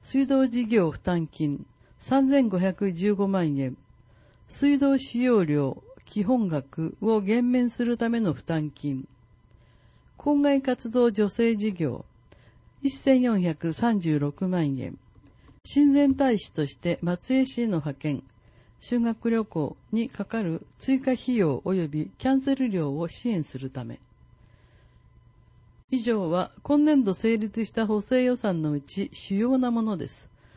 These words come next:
その他の補正予算の内容については、役場で予算書の閲覧ができます。補正予算とは、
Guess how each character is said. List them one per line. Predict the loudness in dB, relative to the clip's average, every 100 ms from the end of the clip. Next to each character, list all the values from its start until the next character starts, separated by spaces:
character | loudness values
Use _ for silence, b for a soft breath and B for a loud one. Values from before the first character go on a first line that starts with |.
| b b b
そ | -4 2
の | 4
他 | 4 2
の | 2
補 | 2
正 | 2 2
予 | 4 2
算 | 0 -2
の | -2
内 | -2 0 0
容 | -2
に | -2 -4
つ | -4 -6
い | -4
て | -2
は、 | -2 -4 -10 b b b
役 | -6 -6 -4
場 | -4
で | 0 -2 -2
予 | -4
算 | -4 -4 -4
書 | -2 -2
の | -2 -2
閲 | -4 -6 -4
覧 | -4 -4
が | -6
で | -8
き | -8
ま | -8 -8
す。 | -14 -20 _ -20 -20 _ _ b b b b b b -2
補 | 0
正 | 4 4
予 | 4 4
算 | 2 -2
と | -2 -2
は、 | -2 -4